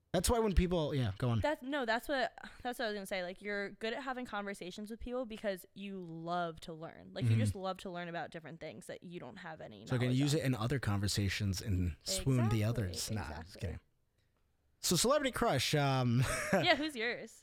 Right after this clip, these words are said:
Speaker 1: mine
Speaker 2: The
Speaker 1: for this
Speaker 2: Joker.
Speaker 1: week is
Speaker 2: <laughs>
Speaker 1: Dwight, yeah, Joaquin Phoenix. I actually looked him
Speaker 2: Wait,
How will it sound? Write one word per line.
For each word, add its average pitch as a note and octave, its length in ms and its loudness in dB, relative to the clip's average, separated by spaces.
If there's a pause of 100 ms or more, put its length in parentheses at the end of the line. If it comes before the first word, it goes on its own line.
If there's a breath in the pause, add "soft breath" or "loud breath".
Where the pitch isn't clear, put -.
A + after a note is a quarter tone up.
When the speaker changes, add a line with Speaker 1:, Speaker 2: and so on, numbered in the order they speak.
Speaker 1:
mine F#3 440 4
Speaker 2:
The G3+ 80 0
Speaker 1:
for - 140 2
this D3+ 240 4
Speaker 2:
Joker. - 100 2
Speaker 1:
week F3 280 2 (100)
is C#3 160 2
Speaker 2:
<laughs> - 20 -4
Speaker 1:
Dwight, F3+ 260 4
yeah, A#3 80 4
Joaquin C#3 380 2
Phoenix. - 580 0 (100)
I D3 120 4
actually F3 260 2
looked D#3 140 2
him D#3+ 180 4
Speaker 2:
Wait, A#2 80 4